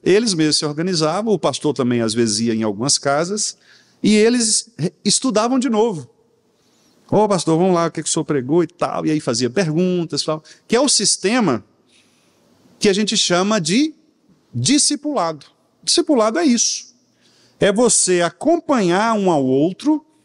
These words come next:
fazendo com que esta, esta palavra seja solidificada no coração.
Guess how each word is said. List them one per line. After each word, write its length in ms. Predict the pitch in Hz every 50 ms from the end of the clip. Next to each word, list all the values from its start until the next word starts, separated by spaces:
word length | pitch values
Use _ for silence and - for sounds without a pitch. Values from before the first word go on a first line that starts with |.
| _ _ _ _ _ _ _ _ _ _ _ _ _ _ _ _ _ _ _ _
fazendo 560 | - - 202 208 180 175 254 302 311 311 302
com 160 | - 240 214
que 200 | 180 - 185 175
esta, 560 | 175 185 175 - - - 180 165 156 143 127 -
esta 600 | 143 156 165 156 - - - 156 143 139 131 123 117
palavra 800 | - - 180 165 156 156 170 196 254 294 269 185 165 165 147 139
seja 340 | - - 202 208 202 214
solidificada 840 | 202 - - - 294 339 320 311 277 254 - 247 - - 190 196 190 202
no 100 | 214 208
coração. 540 | - 208 214 208 - - 175 160 151 147